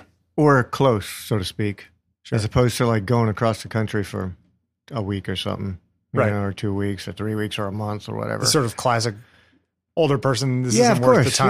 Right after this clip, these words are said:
Speaker 1: Yeah, it's
Speaker 2: and,
Speaker 1: good. It's
Speaker 2: and
Speaker 1: just,
Speaker 2: energy.
Speaker 1: you know, responsibilities, getting older, you know, you, you, you, um, like I said before, when I was twenty something,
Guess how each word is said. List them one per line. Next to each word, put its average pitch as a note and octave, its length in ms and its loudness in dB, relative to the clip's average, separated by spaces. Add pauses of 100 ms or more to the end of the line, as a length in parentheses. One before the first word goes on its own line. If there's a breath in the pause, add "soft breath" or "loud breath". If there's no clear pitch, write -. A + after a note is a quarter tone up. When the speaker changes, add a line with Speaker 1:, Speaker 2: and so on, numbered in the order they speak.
(120)
Speaker 1:
Yeah, - 40 6
it's A2+ 100 2
Speaker 2:
and, A#2 80 0
Speaker 1:
good. F#3 120 4
It's D3+ 100 4
Speaker 2:
and C3+ 140 4
Speaker 1:
just, A#2 160 0
Speaker 2:
energy. A#2+ 120 0
Speaker 1:
you F3 60 4
know, D3+ 80 4
responsibilities, C#3+ 840 2
getting C3 240 2
older, C3 480 2
you B2+ 120 2
know, A#2 120 2
you, A#2+ 200 0
you, B2+ 360 -2
you, B2 420 0
um, A#2+ 360 0 (400)
like D3 220 0
I D#3+ 60 2
said D3 240 0
before, B2+ 380 2
when A2 140 0
I A#2+ 80 2
was A#2 220 -2
twenty C#3+ 340 0
something, A#2+ 600 0